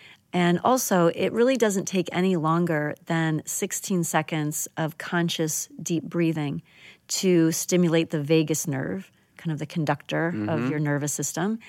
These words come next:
Speaker 1: and to create a shift in your body and brain chemistry through your nervous system. So when people experience that in sixteen seconds, and there is, like,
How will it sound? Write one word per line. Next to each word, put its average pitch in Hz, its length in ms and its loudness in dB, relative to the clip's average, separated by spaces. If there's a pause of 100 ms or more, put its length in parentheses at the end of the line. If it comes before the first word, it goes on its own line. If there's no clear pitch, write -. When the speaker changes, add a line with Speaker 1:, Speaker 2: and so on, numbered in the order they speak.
(400)
Speaker 1:
and 175 200 4
to 175 80 2
create 190 420 2
a 160 100 -4
shift - 680 -2 (420)
in 165 140 2
your 156 100 2
body 151 320 4
and 147 140 -2
brain 143 320 -2
chemistry 156 540 -4
through 175 280 -2
your 156 140 2
nervous 139 320 -4
system. - 460 -8 (540)
So - 260 4
when 196 200 4
people 254 400 0
experience 202 720 0
that 165 320 2
in 170 140 -2
sixteen 160 600 -4
seconds, - 680 -6 (720)
and 196 140 4
there 202 100 6
is, 247 340 4
like, 185 200 2